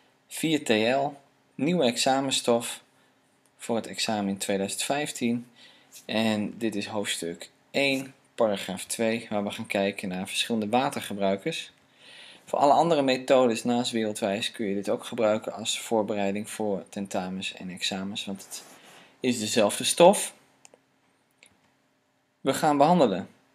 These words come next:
de functies van water, hoe het in huis wordt gebruikt, hoe het in de industrie wordt gebruikt en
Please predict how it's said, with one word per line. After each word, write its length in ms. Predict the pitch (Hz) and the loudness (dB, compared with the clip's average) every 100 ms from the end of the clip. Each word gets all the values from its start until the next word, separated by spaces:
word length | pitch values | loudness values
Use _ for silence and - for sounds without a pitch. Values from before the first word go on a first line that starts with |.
| _ _ | _ _
de 140 | - | -8
functies 440 | - 175 190 180 - | 0 0 2 0 0
van 160 | 160 | 2
water, 420 | 143 131 131 123 120 - _ _ _ _ _ _ _ _ _ _ _ _ _ _ _ | 4 4 4 0 -4 -10 _ _ _ _ _ _ _ _ _ _ _ _ _ _ _
hoe 140 | 123 110 | -2 -2
het 100 | 104 | 0
in 180 | 101 | -4
huis 340 | - 131 156 - | 2 6 6 6
wordt 180 | 131 127 | 0 -2
gebruikt, 680 | 120 113 107 110 - - _ _ _ _ _ _ _ _ - | -2 2 2 2 -6 -18 _ _ _ _ _ _ _ _ -6
hoe 100 | 113 | -4
het 100 | 113 | -2
in 100 | 104 | -2
de 80 | |
industrie 440 | 82 101 120 - 143 | -2 -4 -6 -4 0
wordt 200 | 123 120 | 0 -2
gebruikt 560 | 107 101 95 95 - - | -4 0 0 0 -6 -12
en 300 | 92 95 98 | -6 -4 -6